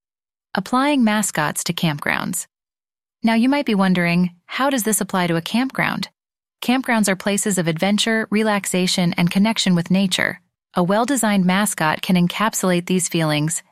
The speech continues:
and instantly remind people of the unique experiences they can have at your campground. Picture a friendly, adventurous raccoon mascot, representing the natural environment and playfulness of camping.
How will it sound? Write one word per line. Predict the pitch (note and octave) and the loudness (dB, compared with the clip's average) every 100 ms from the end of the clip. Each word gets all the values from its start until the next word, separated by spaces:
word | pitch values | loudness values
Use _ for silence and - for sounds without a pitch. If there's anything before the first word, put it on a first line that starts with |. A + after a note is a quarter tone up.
| _ | _
and | F#3 F#3+ | 0 2
instantly | B3 C4+ - A3 F#3+ | 0 0 0 -2 0
remind | F3+ F3+ F3+ F#3+ | 2 2 2 0
people | F3+ D#3 D#3 - | 0 0 0 0
of | F3+ | 0
the | F3 | 0
unique | G3+ G#3+ G#3+ C4 | 2 2 2 0
experiences | - - - C4 B3+ F#3+ E3+ E3 D#3+ E3+ | -4 -6 -6 -2 0 2 0 -2 -2 -2
they | F#3 | -2
can | F#3+ F#3+ | 0 0
have | F3+ G3 | 0 -2
at | D#3+ | 0
your | - F3 | -2 -2
campground. | G#3 G#3 - D#3 D3 - - _ _ _ _ _ _ | 0 -2 0 -2 -2 -4 -8 _ _ _ _ _ _
Picture | - A3 - G#3+ | -6 -2 0 0
a | F#3 | 0
friendly, | - F3+ F#3+ G#3 A#3 - - | 0 2 2 2 -2 -6 -4
adventurous | G3 F3+ F#3 F3+ F#3+ F3+ | -2 0 0 0 0 0
raccoon | F#3 F3 - B3+ | 0 0 0 2
mascot, | G3 D#3 D#3 - C#3+ - - _ _ _ _ - | 2 0 -2 0 -2 -2 -10 _ _ _ _ -2
representing | G#3+ A3+ G3+ F#3+ F#3 F3 | 0 0 2 2 2 2
the | E3+ | 2
natural | F3 F#3+ - A#3 | 2 0 0 0
environment | G#3+ G3 F#3 G#3 F#3+ D3+ D#3+ - | 2 2 2 2 2 0 -2 -2
and | F#3 F3+ | -2 0
playfulness | G#3 G#3 G#3 E3+ D3+ - | -2 0 0 0 0 -2
of | F3+ | -4
camping. | - G3 F#3 D3+ - | 0 0 0 -2 -4